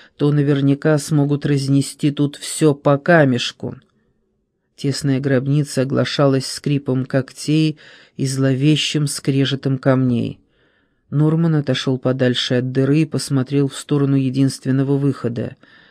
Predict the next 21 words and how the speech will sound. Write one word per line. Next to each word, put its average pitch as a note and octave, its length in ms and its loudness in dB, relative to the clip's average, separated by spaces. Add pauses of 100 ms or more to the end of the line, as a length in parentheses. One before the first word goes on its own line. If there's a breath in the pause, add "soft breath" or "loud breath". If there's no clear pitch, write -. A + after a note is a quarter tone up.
(220 soft breath)
Его D3 260 2
заслоняла D3 680 0
горящая C#3 640 2
мумия. C3+ 540 0 (500 soft breath)
Они B2+ 180 -2
сами D3 380 2
загнали C#3 480 2
себя C#3 340 0
в C3 40 -2
ловушку. C3+ 680 -2 (920)
«Чёрт C#3 320 -4
бы C#3 120 0
меня C3+ 300 2
побрал, C3+ 540 0 (560 soft breath)
вместе C3+ 480 -2
с - 100 -8
моими C#3 340 2
блестящими C3+ 840 0
идеями», C3 560 2 (400 soft breath)
простонал B2 600 -2
Норман. B2 500 -2